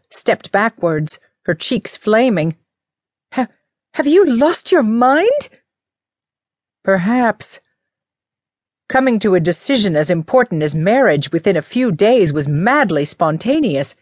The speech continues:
even for him. He hoped he wouldn't regret it.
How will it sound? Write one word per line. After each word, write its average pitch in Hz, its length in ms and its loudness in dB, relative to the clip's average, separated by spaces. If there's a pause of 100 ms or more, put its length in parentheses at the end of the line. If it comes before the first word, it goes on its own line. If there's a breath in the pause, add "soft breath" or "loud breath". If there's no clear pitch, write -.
even 254 240 -2
for 180 160 -2
him. 214 380 2 (1040)
He 175 100 -4
hoped 254 320 0
he 160 80 0
wouldn't 160 320 0
regret 214 380 0
it. 139 200 0